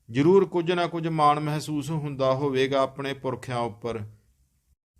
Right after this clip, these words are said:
ਗੁਰੂ ਗੋਬਿੰਦ ਸਿੰਘ ਜੀ ਖਿਦਰਾਣੇ ਦੀ ਢਾਬ ਤੋਂ ਸਾਬੋ ਕੀ ਤਲਵੰਡੀ, ਜਿਸ ਨੂੰ ਅੱਜ ਕੱਲ੍ਹ ਦਮਦਮਾ ਸਾਹਿਬ ਕਿਹਾ ਜਾਂਦਾ ਹੈ,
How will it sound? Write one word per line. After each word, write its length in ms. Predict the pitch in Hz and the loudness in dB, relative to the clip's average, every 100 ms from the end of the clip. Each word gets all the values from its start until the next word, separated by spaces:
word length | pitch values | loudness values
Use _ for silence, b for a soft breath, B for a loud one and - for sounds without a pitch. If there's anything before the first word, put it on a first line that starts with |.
| _ _ _ 113 | _ _ _ -2
ਗੁਰੂ 160 | 147 | 0
ਗੋਬਿੰਦ 320 | 147 156 185 | 4 4 4
ਸਿੰਘ 220 | 175 190 190 | 0 -2 -2
ਜੀ 120 | 196 | -4
ਖਿਦਰਾਣੇ 480 | 175 165 156 156 165 | -2 2 2 2 -2
ਦੀ 120 | 170 | -2
ਢਾਬ 320 | 165 165 151 | 2 2 2
ਤੋਂ 120 | 165 | -2
ਸਾਬੋ 420 | 156 147 135 151 | -2 -2 -2 -2
ਕੀ 140 | 151 160 | -4 -8
ਤਲਵੰਡੀ, 640 | - 147 139 135 131 131 | -6 -4 -2 -2 0 0
ਜਿਸ 240 | 127 139 | 0 -2
ਨੂੰ 180 | 175 170 | 0 0
ਅੱਜ 80 | 165 | 0
ਕੱਲ੍ਹ 200 | 160 160 | -2 0
ਦਮਦਮਾ 400 | 143 139 147 147 | 0 0 0 0
ਸਾਹਿਬ 320 | 139 147 151 | 2 0 0
ਕਿਹਾ 260 | 156 139 139 | -4 -2 0
ਜਾਂਦਾ 400 | 131 127 123 120 | 0 -2 0 -2
ਹੈ, 380 | 123 117 127 | -2 -4 -8